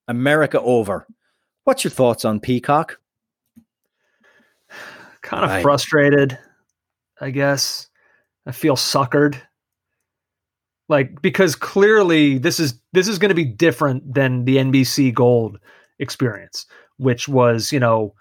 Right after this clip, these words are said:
Speaker 2: like, okay, Villa is playing,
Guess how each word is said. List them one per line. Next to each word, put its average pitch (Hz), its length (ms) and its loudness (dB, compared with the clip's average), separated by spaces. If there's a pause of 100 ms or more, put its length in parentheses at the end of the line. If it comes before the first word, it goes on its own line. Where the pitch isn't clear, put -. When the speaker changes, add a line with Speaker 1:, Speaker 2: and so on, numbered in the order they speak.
(560)
Speaker 2:
like, 117 320 -2 (760)
okay, 131 400 0 (160)
Villa 139 640 2
is 135 160 -2
playing, 123 480 -2